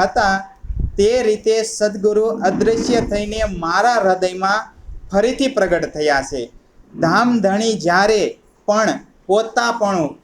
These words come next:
બતાવે છે ત્યારે સાક્ષાત પ્રગટ થઈને મને વાચે સુખ આપ્યા કરે છે. તો એક જ વાર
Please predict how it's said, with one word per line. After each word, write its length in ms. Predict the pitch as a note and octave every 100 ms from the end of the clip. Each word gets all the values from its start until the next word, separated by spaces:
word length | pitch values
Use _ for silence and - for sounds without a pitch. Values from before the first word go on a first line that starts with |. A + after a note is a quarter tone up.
| -
બતાવે 540 | E3+ F#3+ A3+ B3 B3
છે 380 | A#3 G#3 G3 - _
ત્યારે 320 | G3 G3+ G3+
સાક્ષાત 680 | G3 G3+ F#3+ F#3+ - A3 C4 -
પ્રગટ 320 | - G#3 G3+ G3
થઈને 680 | G3 G3 G3+ F#3+ F3+ D3+ _ -
મને 220 | F3 G#3
વાચે 440 | F#3+ F3+ F#3 F#3 E3
સુખ 380 | - G3 A3 - _ _ _
આપ્યા 440 | C#3+ D3+ E3+ D#3 C3
કરે 300 | C#3 C3 B2
છે. 300 | - A2+ A2 _ _ _ _
તો 140 | E3+
એક 520 | C#3 B2+ E3+ G#3 - A3
જ 260 | A3 F#3
વાર 440 | E3 D#3 F3+ E3+